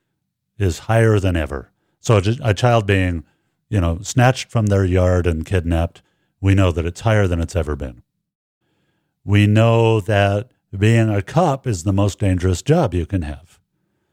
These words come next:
We know that evolution is the only possible context for what we observe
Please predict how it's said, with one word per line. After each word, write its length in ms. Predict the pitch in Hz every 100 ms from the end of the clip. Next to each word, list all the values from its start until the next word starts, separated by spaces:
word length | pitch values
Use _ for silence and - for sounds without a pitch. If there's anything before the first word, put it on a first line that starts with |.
| _ _ _ -
We 180 | 110 110
know 300 | 110 110 107
that 320 | 101 98 - _ _ -
evolution 580 | 123 120 127 127 117 117
is 180 | 104 87
the 180 | 104 117
only 440 | 135 160 190 180
possible 600 | 180 - 131 139 156 151
context 680 | - 123 104 87 85 - -
for 140 | 107 90
what 220 | 110 120
we 140 | 107
observe 600 | 101 85 95 87 82 -